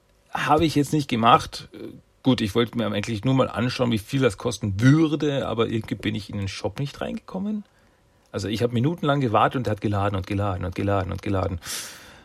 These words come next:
Also entweder wollte der Shop nicht oder meine Internetverbindung, ich weiß es nicht. Wie auch immer,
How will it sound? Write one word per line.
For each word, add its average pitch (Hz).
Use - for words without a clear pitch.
Also 113
entweder 123
wollte 117
der 95
Shop 120
nicht 175
oder 131
meine 123
Internetverbindung, 98
ich 135
weiß -
es -
nicht. -
Wie 156
auch 151
immer, 175